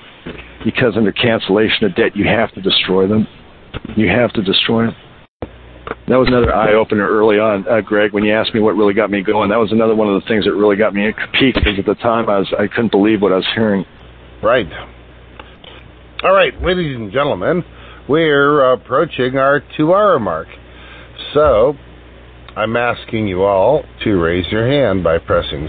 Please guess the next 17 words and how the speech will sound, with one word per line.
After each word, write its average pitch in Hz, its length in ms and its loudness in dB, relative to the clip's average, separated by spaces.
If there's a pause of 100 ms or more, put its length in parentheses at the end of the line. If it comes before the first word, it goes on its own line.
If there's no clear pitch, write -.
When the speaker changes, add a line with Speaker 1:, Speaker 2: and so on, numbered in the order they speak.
(120)
Speaker 2:
star 117 320 2
eight 143 220 -2 (420)
on 120 180 0
your 160 140 2 (100)
phone, 110 400 0 (140)
because 85 600 0 (140)
this 104 140 -4 (100)
is 120 100 -2 (120)
pretty 175 220 0
much 147 260 2 (220)
last 98 380 0
call 101 420 2
for 98 80 -6
questions 85 600 -4 (100)
for 82 100 -6
this 80 180 -4 (120)
week. 65 120 -12